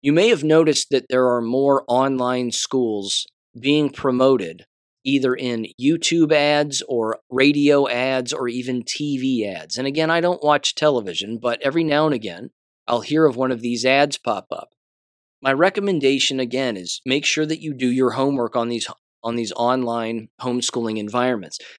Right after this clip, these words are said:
Just because they're online homeschooling doesn't mean that th're all great. You've heard me promote abeka dot com. That's the one that I would put, put first. I've seen elements of that homeschooling program, and I like it.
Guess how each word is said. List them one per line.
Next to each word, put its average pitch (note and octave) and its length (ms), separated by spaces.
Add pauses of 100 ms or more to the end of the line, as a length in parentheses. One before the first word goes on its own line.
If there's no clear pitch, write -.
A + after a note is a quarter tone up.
(160)
Just C#3+ 260
because D3+ 400
they're C3 200
online C3 420
homeschooling B2 680
doesn't B2 280
mean A#2+ 160
that A#2+ 140
th're G#2+ 160
all G#2 200
great. G#2+ 460 (800)
You've B2+ 200
heard B2 240
me B2 120
promote B2 480
abeka A#2+ 420
dot A#2 240
com. C#3+ 380
That's A#2+ 260
the C3 100
one A#2+ 180
that A#2 100
I A2 100
would G#2+ 200
put, A2 180 (160)
put A#2+ 180
first. - 480 (420)
I've A#2+ 120
seen B2+ 380
elements B2 640
of A2+ 220
that A2+ 180
homeschooling A2+ 560
program, A2 580 (320)
and B2 160
I A#2 80
like C3 320
it. - 180